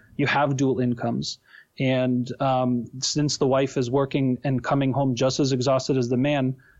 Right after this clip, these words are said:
the caretaking in for domestic tranquility isn't as present. Uh, so does it still apply, right? That the man still has to pay everything and she gets to keep all her money and do whatever she wants, uh, you know, w-, with her money.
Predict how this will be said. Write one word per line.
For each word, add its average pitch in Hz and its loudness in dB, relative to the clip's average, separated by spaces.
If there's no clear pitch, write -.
the 147 0
caretaking 147 0
in 147 0
for 147 0
domestic 131 0
tranquility 135 0
isn't 139 2
as 120 0
present. 147 0
Uh, 139 4
so 147 0
does 135 0
it 127 -2
still 139 0
apply, 135 0
right? 131 2
That 131 -2
the 135 0
man 135 0
still 131 -2
has 127 0
to 139 -2
pay 156 2
everything 135 0
and 147 0
she 147 -2
gets 143 -2
to 127 0
keep - -2
all 135 4
her 135 0
money 135 0
and 127 0
do 135 2
whatever 131 2
she - -2
wants, 131 0
uh, 123 -2
you 135 0
know, 127 2
w-, 127 2
with 135 0
her 135 0
money. 143 0